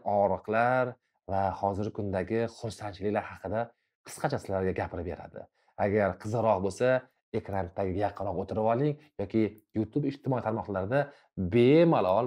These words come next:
bizlarni kuzatib borishinglar mumkin. Kelinglar, mavzudan uzoqlashmaymiz, unda bizlar boshladik. Tog'a, assalomu alaykum.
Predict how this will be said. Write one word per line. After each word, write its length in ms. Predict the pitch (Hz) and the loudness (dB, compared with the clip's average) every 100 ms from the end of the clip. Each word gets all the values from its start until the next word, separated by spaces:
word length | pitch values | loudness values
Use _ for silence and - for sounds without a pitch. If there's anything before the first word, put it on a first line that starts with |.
| 98 | -2
bizlarni 380 | 92 90 82 92 - | -4 -4 -4 -6 -4
kuzatib 320 | 104 85 85 85 | -6 -6 -2 0
borishinglar 520 | 85 - 90 90 92 - 92 90 101 | 0 -2 -8 -6 -6 -8 -10 -6 -4
mumkin. 380 | 117 104 104 - - - | -4 -2 -2 -2 -12 8
Kelinglar, 380 | 156 175 160 170 - 95 113 | 12 12 12 10 8 0 4
mavzudan 400 | 107 101 90 90 101 | 4 4 0 -4 -2
uzoqlashmaymiz, 720 | 90 90 98 123 127 147 139 - | 0 0 -2 -2 0 0 -2 -8
unda 160 | 95 98 90 | -8 -6 -4
bizlar 260 | 90 90 92 - | -4 -4 -6 -12
boshladik. 480 | 73 - 98 - - _ _ _ _ 104 | -12 -10 -12 -14 -20 _ _ _ _ -2
Tog'a, 180 | 104 123 | 4 4
assalomu 360 | - 127 123 123 | 10 12 12 12
alaykum. 360 | 127 123 151 | 12 10 10